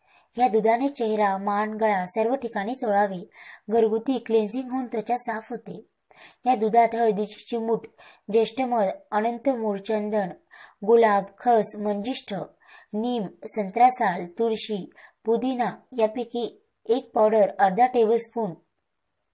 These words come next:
टाकून चेहऱ्याला लावावे. हे जमले नाही तर हळकुंड, चंदन इत्यादी सहाणीवर उघळावे. वाटल्यास त्यात बदाम उघळावे. किंचित केशर टाकून दुधात मिसळून चेहऱ्यावर,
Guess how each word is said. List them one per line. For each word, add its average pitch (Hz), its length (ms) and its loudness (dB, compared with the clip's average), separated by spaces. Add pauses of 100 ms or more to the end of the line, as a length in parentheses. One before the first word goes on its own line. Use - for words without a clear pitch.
(600)
टाकून 226 300 0
चेहऱ्याला 214 600 0
लावावे. 196 640 0 (680)
हे 277 120 4
जमले 233 320 -2
नाही 233 340 -4
तर 202 240 0
हळकुंड, 214 560 0 (560)
चंदन 226 420 0
इत्यादी 220 560 2 (140)
सहाणीवर 214 480 -2
उघळावे. 208 640 0 (640)
वाटल्यास 233 460 4 (100)
त्यात 233 140 4
बदाम 202 400 2 (120)
उघळावे. 214 580 0 (320)
किंचित 233 320 -2 (140)
केशर 220 260 0
टाकून 240 400 -2 (540)
दुधात 226 380 6
मिसळून 233 340 -4
चेहऱ्यावर, 214 580 2